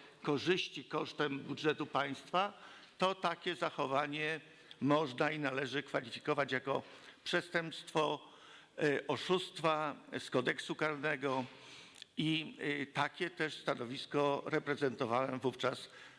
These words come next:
przed, e, Sądem Najwyższym. Innymi słowy, e, Sąd Najwyższy w tym postanowieniu stwierdził, że w wyjątkowych sytuacjach, kiedy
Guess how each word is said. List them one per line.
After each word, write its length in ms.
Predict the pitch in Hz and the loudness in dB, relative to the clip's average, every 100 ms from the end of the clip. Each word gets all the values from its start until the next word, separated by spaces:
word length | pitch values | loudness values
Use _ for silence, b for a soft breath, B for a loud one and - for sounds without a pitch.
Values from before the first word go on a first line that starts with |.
| B | B
przed, 440 | - 131 - - 117 117 | -2 -2 -4 -4 -2 -2
e, 20 | 120 | -4
Sądem 440 | - 131 127 117 | -2 0 2 2
Najwyższym. 580 | 120 120 117 - 117 120 B B B | 2 0 -2 -4 -8 -10 B B B
Innymi 440 | 185 208 202 196 | 2 2 0 -2
słowy, 640 | - 180 175 156 165 160 147 - B B B B - | -2 2 2 2 -2 -2 -6 -14 B B B B -4
e, 140 | 143 | -2
Sąd 280 | - 165 175 | 2 2 2
Najwyższy 580 | 156 147 135 127 - 131 | 0 0 -2 -4 -2 -2
w 60 | |
tym 180 | 160 147 | 0 0
postanowieniu 960 | 143 - 147 151 131 127 147 143 131 123 B B | -2 0 0 0 -2 0 -2 -2 -4 -4 B B
stwierdził, 880 | - - - 175 170 131 151 147 131 | -14 -6 2 2 2 -6 -4 -2 0
że 260 | 127 123 | 2 2
w 100 | 110 | 2
wyjątkowych 760 | 123 165 160 151 - 151 143 - | 2 2 2 -2 0 0 -2 -8
sytuacjach, 800 | - 127 127 160 156 - 156 143 - B B B | -6 -2 2 2 2 -2 -2 -2 -10 B B B
kiedy 460 | - 160 139 143 | 0 0 4 2